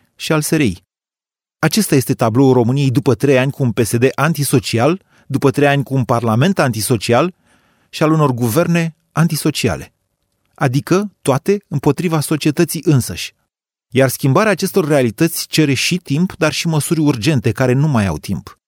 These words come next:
Sigur că modificarea recursului compensatoriu este una dintre ele. Va da un semnal, dar unul cam slab în condițiile în care chiar și după modificarea legii,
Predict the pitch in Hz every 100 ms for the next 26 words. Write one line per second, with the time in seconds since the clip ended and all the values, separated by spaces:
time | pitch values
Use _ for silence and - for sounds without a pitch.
0 | _ _ - - 156 196 - 131 135 135
1 | 117 107 - 180 147 - 147 151 143 131
2 | 117 120 110 107 120 117 135 113 117 139
3 | - 110 113 107 113 110 135 98 - _
4 | _ - 107 127 165 170 160 - 170 170
5 | 107 - - _ _ 135 143 156 170 151
6 | 165 139 - 175 160 120 117 117 120 117
7 | 131 120 117 113 98 139 123 - 101 139
8 | 185 151 120 107 110 - 123 104 123 139
9 | 143 156